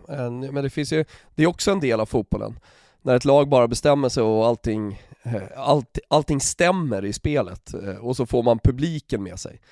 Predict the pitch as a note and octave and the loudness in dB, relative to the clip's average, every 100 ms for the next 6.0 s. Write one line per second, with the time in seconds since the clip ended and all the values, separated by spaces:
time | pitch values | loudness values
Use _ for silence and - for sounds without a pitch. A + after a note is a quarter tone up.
0 | _ _ - B2 A#2 - C3+ D3+ F3 - | _ _ -4 0 0 -2 -4 2 2 0
1 | - C3+ E3 - C3 B2 - D#3+ - - | -10 0 0 2 -2 -2 0 0 -2 -8
2 | B2 A2 - A2 G2+ G2 D3+ A#2 B2 D#3 | -6 -6 -6 -8 -6 -4 0 0 0 -4
3 | - C3 D#3+ C#3 B2 G#2+ A#2+ G#2+ G#2+ C#3+ | -4 -4 -2 0 -2 -4 -6 -6 -4 -4
4 | C#3 - C#3 - _ - _ - C#3+ D3+ | -6 -8 -20 -20 _ -20 _ -2 4 4
5 | - D3+ D3 C#3+ A#2+ A2+ - - C3 A#2+ | 2 0 2 0 0 -4 -8 -4 -4 -4